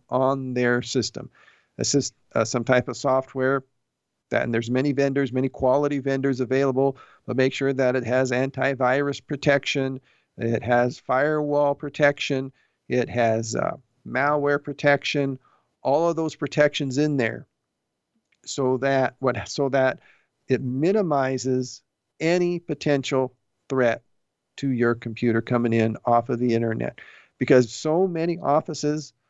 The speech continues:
like my own are connected to the internet and using software that is cloud-based software. And so in using this cloud-based software, you're on the internet constantly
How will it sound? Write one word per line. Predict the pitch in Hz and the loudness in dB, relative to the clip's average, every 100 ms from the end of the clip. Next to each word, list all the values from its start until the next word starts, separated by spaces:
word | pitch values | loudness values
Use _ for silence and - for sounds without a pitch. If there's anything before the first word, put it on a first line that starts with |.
| _ _ _ - | _ _ _ 0
like | 123 147 | 0 0
my | 165 196 | -2 0
own | 196 147 147 156 _ _ _ | 2 0 -2 -8 _ _ _
are | 123 123 | -2 0
connected | 151 139 123 - 135 131 _ _ _ _ _ _ _ _ _ - | 0 0 -2 -4 -6 -8 _ _ _ _ _ _ _ _ _ -2
to | 143 | -2
the | 131 143 | 0 0
internet | 151 139 127 123 123 - | 2 2 2 0 -2 -4
and | 131 127 131 | 0 0 2
using | 135 143 165 | 2 2 0
software | 165 202 220 - - 131 120 143 - _ _ _ _ | -4 -2 0 -2 -2 0 0 -2 -6 _ _ _ _
that | 123 123 | 0 0
is | - 135 - | -2 -4 -6
cloud-based | - 117 117 127 117 117 120 - _ _ | -4 0 0 -2 -4 -4 -4 -10 _ _
software. | - 147 156 - 117 - _ _ _ _ _ _ _ _ _ _ - 127 | -2 0 0 -6 -12 -14 _ _ _ _ _ _ _ _ _ _ -8 -8
And | 117 | -2
so | 139 139 | 0 0
in | 135 | 0
using | 143 139 | 0 0
this | 139 | -4
cloud-based | - 139 135 131 135 | 0 0 2 -2 -2
software, | 127 123 151 165 | 0 0 0 -2
you're | 123 | 0
on | 120 | 0
the | 131 | 2
internet | 127 127 127 | 2 2 0
constantly | - 127 127 - 131 135 | 2 2 2 -2 -2 -2